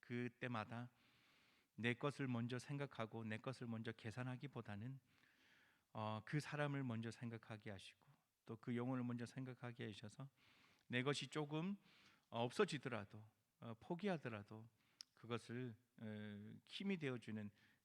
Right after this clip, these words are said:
그 상황을, 에, 결단할 수 있는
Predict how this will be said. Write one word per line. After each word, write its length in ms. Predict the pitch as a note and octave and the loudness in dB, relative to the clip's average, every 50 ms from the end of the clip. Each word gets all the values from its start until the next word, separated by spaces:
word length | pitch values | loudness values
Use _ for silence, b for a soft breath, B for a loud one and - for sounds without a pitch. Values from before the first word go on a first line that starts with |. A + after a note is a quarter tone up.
| _ | _
그 500 | - - C3 B2+ B2+ C3 C3+ C3+ C3+ C3 B2 | -4 0 2 2 4 2 2 0 0 -2 -4
상황을, 560 | - - C#3+ C#3 C#3 C3 B2 A#2+ B2 A#2+ A#2 B B B B B B B B B - | -4 -2 0 0 2 2 0 0 0 -2 -4 B B B B B B B B B -6
에, 320 | G#2+ G#2+ G#2 G#2+ G#2 G2+ G2 | -2 0 0 0 0 -2 -4
결단할 520 | - C#3 C#3 B2+ - F3+ E3+ D3+ C3+ B2+ A2+ | 2 2 2 4 6 6 6 6 6 4 2
수 180 | - - A2 | 0 -2 -2
있는 340 | G#2 G2+ G2+ G#2 G#2+ G#2+ | -2 -2 -2 -2 -4 -6